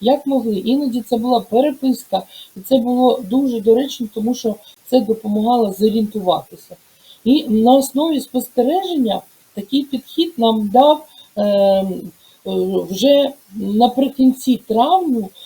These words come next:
ми побачили, що стабілізація емоційного плану як дітей,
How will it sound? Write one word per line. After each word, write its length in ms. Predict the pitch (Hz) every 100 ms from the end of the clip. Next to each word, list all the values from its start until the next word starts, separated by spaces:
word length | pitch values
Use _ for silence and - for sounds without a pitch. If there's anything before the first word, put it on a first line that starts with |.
| -
ми 80 | 220
побачили, 800 | 220 202 254 262 269 226 214 190 - - -
що 460 | - 233 233 214 208
стабілізація 920 | - 196 226 226 214 247 262 233 214
емоційного 640 | 214 208 247 247 240 220
плану 460 | 220 220 233 220 202
як 240 | 220 190
дітей, 500 | 175 190 226 254 320